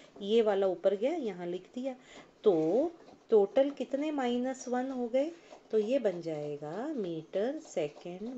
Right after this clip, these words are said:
minus two, ठीक है? या आप इसको बोल सकते हो meter per second square, दोनों ठीक है, ऐसे भी, ऐसे भी, जैसे आपको अच्छा लगे वैसे लिखो,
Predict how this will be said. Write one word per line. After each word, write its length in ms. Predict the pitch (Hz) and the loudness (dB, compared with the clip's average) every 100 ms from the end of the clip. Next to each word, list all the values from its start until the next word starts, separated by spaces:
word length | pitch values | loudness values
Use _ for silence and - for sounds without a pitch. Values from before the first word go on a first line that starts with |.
| 185 | -8
minus 540 | 143 143 143 139 139 - - - - - - 302 | -8 -10 -10 -12 -14 -18 -20 -20 -20 -20 -8 -4
two, 480 | 285 254 175 127 107 - _ - - - - - | -2 -2 -2 -6 -10 -14 _ -20 -20 -20 -20 -18
ठीक 220 | 165 - | -14 0
है? 220 | 285 339 - - - 175 | 2 2 -4 -16 -18 -2
या 200 | 190 202 | 0 2
आप 240 | 165 156 165 | 0 -2 -4
इसको 240 | 156 180 | -6 -6
बोल 240 | 160 160 | -2 -4
सकते 380 | 156 165 - 175 | -2 -8 -6 -4
हो 320 | 170 175 233 254 | -2 0 0 0
meter 760 | 190 165 160 180 202 277 381 381 - - - | -2 -4 0 4 6 4 0 -4 -16 -20 2
per 560 | 185 160 156 170 247 359 - - - - - - | 6 6 6 6 4 0 -4 -20 -20 -20 -20 -10
second 540 | 156 147 - 165 202 339 - - _ - | -10 -10 -10 -8 -6 -8 -12 -20 _ -20
square, 420 | - - 285 196 - - - - - - - - - - - | -20 -12 -10 -10 -14 -20 -20 -20 -20 -20 -20 -20 -20 -20 -2
दोनों 300 | 262 311 330 | 4 4 4
ठीक 320 | - 147 - | 0 -12 -16
है, 80 | - - - | -18 -14 -8
ऐसे 260 | 151 202 226 | -6 -2 -2
भी, 180 | 294 285 | 0 -4
ऐसे 260 | 175 175 | -4 -8
भी, 140 | 170 240 | -10 -4
जैसे 360 | 175 165 277 | -4 0 0
आपको 480 | - 180 175 - 311 | 2 0 -2 0 2
अच्छा 300 | 277 - 220 | 2 0 0
लगे 280 | 214 208 262 | 0 2 -2
वैसे 320 | 165 - 160 | -2 -8 -10
लिखो, 280 | 147 - | -12 -16